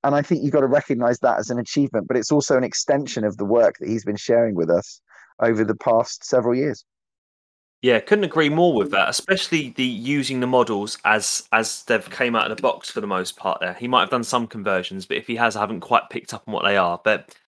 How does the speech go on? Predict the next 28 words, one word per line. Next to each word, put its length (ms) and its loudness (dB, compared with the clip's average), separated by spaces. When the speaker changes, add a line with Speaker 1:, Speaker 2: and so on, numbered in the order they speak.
Speaker 1:
It 120 4
would 200 4
be 120 4
rejointing 920 2
of 140 -2
arms 540 2
at 160 0
the 80 -2
very 300 4
most. 580 -2
Speaker 2:
Yeah, 420 2
because 280 0
I, 240 2
I 40 2
suppose 600 0
a 80 -4
criticism 720 -2
that 100 -6
is 100 -2
often 420 -2
levelled 640 0
at 180 -4
modern 340 -6
day 180 2
Games 320 -4
Workshop 480 -2
is 80 -8
that 260 0